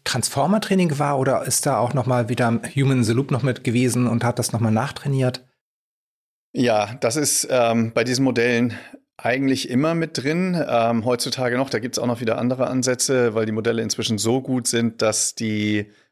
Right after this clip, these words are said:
Speaker 2: Beurteilung der Qualität zum Teil von Sprachmodellen selbst wieder übernommen wird.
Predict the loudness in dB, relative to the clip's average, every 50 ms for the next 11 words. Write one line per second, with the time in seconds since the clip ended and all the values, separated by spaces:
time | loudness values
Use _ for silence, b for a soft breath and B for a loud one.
0 | b b -2 0 2 2 2 2 0 0 0 0 0 0 0 -2 -2 -4 -2 -2
1 | -2 0 -2 -2 -4 -2 -4 -2 -2 -4 -6 -6 -4 -2 -2 -2 -2 -2 -6 -6
2 | -4 -2 -2 0 -2 -4 -4 -4 -4 -4 -2 -2 -2 -2 -2 -2 -2 -2 -2 0
3 | 0 0 0 -2 -4 -8 -6 -6 -4 -2 -2 -2 -2 -2 -2 0 -2 -2 -2 -2
4 | 0 0 0 0 -2 -4 -8